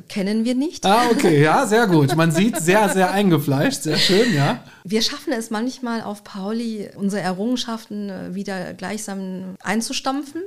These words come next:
Speaker 1: Wenn wir die Herbstmeisterschaft uns sichern, kann ich mir gut vorstellen, dass wir sehr weit oben in der Tabelle verbleiben.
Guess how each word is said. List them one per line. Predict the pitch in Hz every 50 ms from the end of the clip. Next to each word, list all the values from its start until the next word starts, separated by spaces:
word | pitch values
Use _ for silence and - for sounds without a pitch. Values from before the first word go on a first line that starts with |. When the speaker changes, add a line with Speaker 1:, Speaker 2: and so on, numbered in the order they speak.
| 415 - - - - - - - - _
Speaker 1:
Wenn | - 190 220 262 294 285 262
wir | 254 262 269 269 269 269 254
die | 220 - 214 214 214
Herbstmeisterschaft | 220 214 233 254 247 - - - 226 220 220 240 247 247 226 220 220 220 - - - 214 208 214 214 - - - _
uns | - 196 190 196 196 - - _ _
sichern, | - 170 170 185 196 202 202 - - 262 269 285 285 285 277 - - - - -
kann | - - 247 269
ich | 294 302 294 -
mir | 254 247 247
gut | 220 208 240 262 254
vorstellen, | - - - 226 214 226 226 - - - 165 151 160 185 214 262 330 320 - - - - _
dass | - 135 190 208 214 208 -
wir | 208 208 220 220 214 190 - -
sehr | 170 165 196 214 233 240 226
weit | 226 220 220 226
oben | - 196 214 214 220
in | 185 -
der | 185 185
Tabelle | 185 - - 208 190 185 180 180 196 190
verbleiben. | 190 - 185 180 - 175 165 160 165 190 220 262